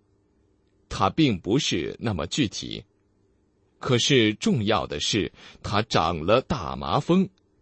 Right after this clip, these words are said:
并被关锁在以色列营外，直到过了七天。然后，当摩西和亚伦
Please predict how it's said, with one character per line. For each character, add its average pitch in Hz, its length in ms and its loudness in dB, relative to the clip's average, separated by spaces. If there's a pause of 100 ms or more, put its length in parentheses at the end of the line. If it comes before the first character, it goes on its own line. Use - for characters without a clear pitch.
(400)
并 220 180 6
被 151 160 6
关 233 320 4
锁 104 220 2
在 113 320 -2 (180)
以 120 240 2
色 165 160 0
列 185 260 4
营 110 380 2
外， 117 340 -2 (300)
直 185 300 2
到 165 240 -6
过 123 200 2
了 57 140 -6
七 220 340 0
天。 82 380 -8 (1500)
然 110 240 2
后， 82 400 -4 (160)
当 151 160 6
摩 135 300 4
西 160 320 2
和 113 160 -2
亚 117 200 -4
伦 76 400 -4